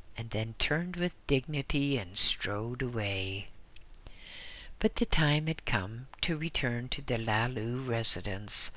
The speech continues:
for soon the guests would start arriving. Many of the guests came early, so that they could get the pick of what was offered, and the pick of what was offered included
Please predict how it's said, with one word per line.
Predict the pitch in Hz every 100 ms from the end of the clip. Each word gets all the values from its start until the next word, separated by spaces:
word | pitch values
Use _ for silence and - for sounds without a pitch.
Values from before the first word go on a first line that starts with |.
| - -
for | - 117
soon | - - 220 202 104
the | 107
guests | - 170 - 214
would | -
start | - - 123 110 -
arriving. | 101 104 104 101 101 95 98 - - - - - - - -
Many | 156 220 113
of | -
the | -
guests | 101 104 -
came | - 120 107 104
early, | 123 147 95 82 92 - - -
so | - 135
that | 113 -
they | 151 190
could | - -
get | 92 -
the | -
pick | - 135 -
of | 98 110
what | 101 -
was | 110 -
offered, | 110 127 - 98 98 98 - - - - -
and | 113
the | 107 -
pick | 180 190 -
of | 117
what | 123 -
was | 110 123
offered | 120 127 - 117 113 117
included | - 110 113 - 156 247 117 104 139